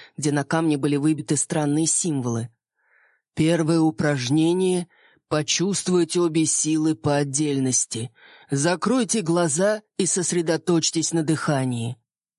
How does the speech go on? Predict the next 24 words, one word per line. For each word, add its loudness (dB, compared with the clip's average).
Я -2
послушно -2
закрыла -2
глаза -2
и -4
попыталась 0
сосредоточиться. -2
Дыхание 0
стало -2
медленнее, 0
сердцебиение 0
ровнее. 0
В -2
груди 0
тлело 0
знакомое 0
жжение, 0
но 2
теперь 0
я 2
пыталась 0
разглядеть -2
его 0
детали. -2